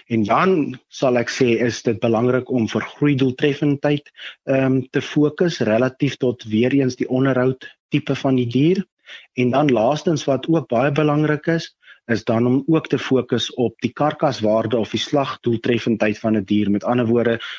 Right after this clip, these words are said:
die uitslagpersentasie, die vleisopbrengs, as ook die regte ve-, vetdiktes en marmering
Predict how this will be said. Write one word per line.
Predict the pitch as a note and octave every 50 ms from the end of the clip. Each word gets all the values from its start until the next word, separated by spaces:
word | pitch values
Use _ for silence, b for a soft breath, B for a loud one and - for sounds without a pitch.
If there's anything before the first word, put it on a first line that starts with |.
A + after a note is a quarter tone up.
| B _
die | - - -
uitslagpersentasie, | A#2+ A#2+ - - C#3+ B2+ - - B2+ - - B2 A#2 - - A#2 A#2 A#2 A2 - A2+ G2+
die | G#2+ G2+
vleisopbrengs, | - - B2 A#2+ A2+ - B2+ A2+ G#2 G#2 A#2+ B2 B2+ B2 A#2+ - - - _ B B B B B B B
as | - C3 C#3 - G3+
ook | F#3 E3 D3 - -
die | C3+ B2+
regte | A2+ G#2+ A2 G#2+ - - C3
ve-, | - - - C3+ B2+ A#2+ -
vetdiktes | - - - - D#3 D3 - - G#2+ G2+ B2 A#2 - - - C3+ A#2+ - - - - _
en | - C3 B2 A2 G#2
marmering | G#2+ A2+ A2 G#2+ A2 A2+ A#2+ A#2+ A#2 A2 G#2 G2+ G2